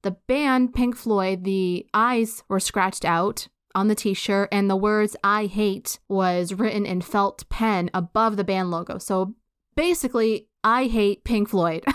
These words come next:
<laughs> with the "I" scratched out, if you can imagine. Like, very, very punk of him to do that, of course. So Malcolm was very impressed with his aesthetic.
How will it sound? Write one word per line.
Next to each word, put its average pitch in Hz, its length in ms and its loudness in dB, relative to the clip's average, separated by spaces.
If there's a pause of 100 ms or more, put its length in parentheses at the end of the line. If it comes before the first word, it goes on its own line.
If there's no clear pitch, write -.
(220)
<laughs> - 300 -16
with 233 260 2
the 233 160 2
"I" 196 160 2
scratched 180 460 -4
out, 143 220 -2
if 208 180 -2
you 196 100 0
can 202 140 -4
imagine. 185 380 -4
Like, 208 180 -4
very, 285 380 0
very 226 260 0
punk 180 300 -4
of 165 100 -4
him 165 400 -4
to 175 100 -6
do 165 180 -4
that, 160 200 -6
of 175 100 -16
course. - 400 -10 (800)
So 220 140 0
Malcolm 233 360 2
was 226 140 0
very 214 260 2
impressed 208 480 -2
with 196 180 -2
his 190 380 -2
aesthetic. 202 640 -4